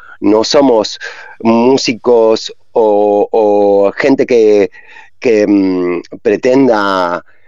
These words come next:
hacer de esto un negocio, somos,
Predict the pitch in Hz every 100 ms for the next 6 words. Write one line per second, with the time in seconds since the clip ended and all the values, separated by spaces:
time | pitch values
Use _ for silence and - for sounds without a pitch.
0 | - - - 120 113 110 107 113 127 -
1 | 107 107 107 104 107 110 95 - 87 -
2 | 143 156 151 -